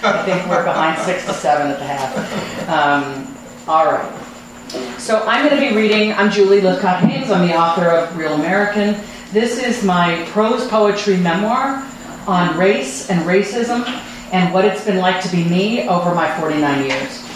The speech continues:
Um, uh, I call it a prose poetry memoir because there are places across these two hundred and eighty pages where I try to let, um, the prose breathe or contract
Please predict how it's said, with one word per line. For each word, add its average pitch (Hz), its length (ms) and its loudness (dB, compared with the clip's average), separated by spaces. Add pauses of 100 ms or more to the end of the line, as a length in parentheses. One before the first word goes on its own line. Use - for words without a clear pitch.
(400)
Um, 160 560 0 (720)
uh, 151 420 0 (380)
I 160 220 -2
call 214 240 2
it 202 80 2
a - 60 -8
prose 180 260 2
poetry 220 400 2
memoir 202 380 4
because 175 400 0
there 160 180 2
are 156 120 0
places 208 440 2
across 175 460 0
these 156 340 -8
two 214 180 -2
hundred 185 220 2
and 170 100 -2
eighty 165 240 0
pages 185 640 2 (520)
where 180 260 2
I 165 140 2
try 220 400 0
to 202 80 4
let, 190 380 2
um, 160 520 0 (840)
the 175 140 0
prose 196 680 4 (260)
breathe 214 560 4 (600)
or - 600 2 (380)
contract 180 680 2